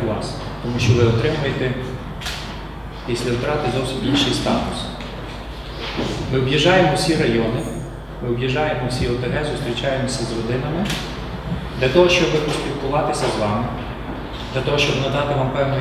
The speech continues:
інформацію щодо того, чим ви зараз можете скористуватися. І саме основне — почути вас. Почути вас для того, щоб розуміти, які ви є проблеми на місцях, і по мірі можливості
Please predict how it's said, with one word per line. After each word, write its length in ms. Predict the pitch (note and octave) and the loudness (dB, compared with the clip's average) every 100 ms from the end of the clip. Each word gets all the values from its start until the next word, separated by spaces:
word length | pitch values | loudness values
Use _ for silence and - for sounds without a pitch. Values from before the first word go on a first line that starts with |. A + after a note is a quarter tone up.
| B2 | 0
інформацію 540 | - B2 A#2 G#2+ B2 B2 - | 0 2 2 0 -2 -2 -2
щодо 240 | C3+ B2+ | -2 -2
того, 400 | B2+ C#3+ C#3 C#3 C#3+ C#3+ - - - - | 0 0 0 0 -2 -4 -6 -8 -8 -4
чим 140 | - C#3 C3 | 0 2 2
ви 120 | B2+ | 4
зараз 200 | C3 C3 C#3+ C3+ | 4 4 2 0
можете 240 | C3 - | 0 -2
скористуватися. 760 | - A#2+ - B2+ G#2 G2+ - - - - - - - - - | -2 -2 -2 0 0 0 0 -4 -4 -6 -8 -8 -8 -8 -6
І 20 | A#2 | 0
саме 300 | D3 D3 D3 | 2 4 2
основне — 300 | C#3+ C#3 C#3+ | 0 0 0
почути 360 | B2 A#2+ B2+ A#2+ | 0 -2 -2 -2
вас. 260 | G#2 - - - - - - - - - - - - - - - - | -2 -2 -4 -6 -8 -8 -8 -10 -10 -10 -10 -10 -10 -8 -8 -6 -2
Почути 340 | A#2+ E3+ E3+ | 4 6 6
вас 220 | D3+ D#3+ D#3+ | 8 8 8
для 100 | D3 | 4
того, 300 | C#3 E3+ F3 | 4 2 4
щоб 200 | E3 D3+ D3 D3 | 2 0 0 2
розуміти, 680 | D3 C#3+ C#3+ D3 D3 E3+ E3+ - - - - - - - - B2+ | 2 2 0 0 2 2 2 -2 -4 -6 -8 -8 -8 -8 -6 -2
які 220 | B2 D#3 | 0 2
ви 100 | D3 | 0
є 300 | C#3+ D3 D3 C#3+ | 2 2 0 -2
проблеми 420 | C3+ B2+ C#3 B2+ A#2 | -2 0 2 2 2
на 100 | A2+ | 0
місцях, 480 | G#2+ - C3+ E3 - - - - - - - - - - | 0 -2 0 0 -2 -4 -8 -10 -12 -12 -12 -12 -12 -8
і 40 | A#2+ | -4
по 160 | B2 | 0
мірі 300 | A#2+ C3+ C3 | 2 4 2
можливості 680 | A#2+ A#2+ C3 D3+ E3 - F3 | 2 2 2 0 0 0 0